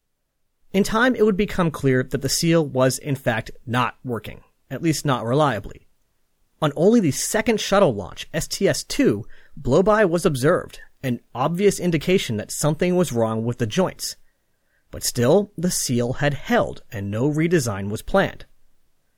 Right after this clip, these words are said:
However, in a clear sign that folks knew that there was a problem, the criticality of the primary O-ring was downgraded from one R to one. A system being designated criticality one means that if it fails,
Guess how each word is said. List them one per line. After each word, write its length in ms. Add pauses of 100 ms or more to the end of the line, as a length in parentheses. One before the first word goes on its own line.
(140)
However, 480
in 100
a 40
clear 360
sign 360
that 220
folks 320
knew 160
that 120
there 120
was 160
a 60
problem, 540 (320)
the 100
criticality 960
of 120
the 60
primary 540
O-ring 600
was 180
downgraded 760
from 240
one 320
R 380 (320)
to 100
one. 300 (1000)
A 80
system 340
being 220
designated 480
criticality 760
one 380
means 280
that 140
if 120
it 120
fails, 500